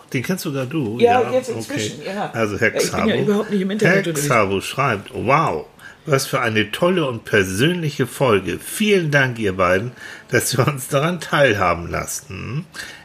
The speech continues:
Speaker 1: Ich würde sogar so weit gehen, dass dies meine bisherige Lieblingsfolge war.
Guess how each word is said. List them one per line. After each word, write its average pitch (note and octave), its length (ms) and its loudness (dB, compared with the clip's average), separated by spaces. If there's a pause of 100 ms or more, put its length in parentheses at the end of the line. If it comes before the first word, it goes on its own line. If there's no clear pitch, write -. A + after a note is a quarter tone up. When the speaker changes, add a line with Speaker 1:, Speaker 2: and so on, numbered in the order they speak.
(120)
Speaker 1:
Ich G#2+ 240 2
würde E3+ 580 2
sogar C#3 460 -2
so A2 200 -2
weit F#2 220 -6
gehen, G#2+ 360 -2
dass F2+ 360 -6 (160)
dies - 680 -6 (360)
meine G#2 320 2
bisherige G2 840 2 (320)
Lieblingsfolge G2+ 1040 0
war. D2 320 -2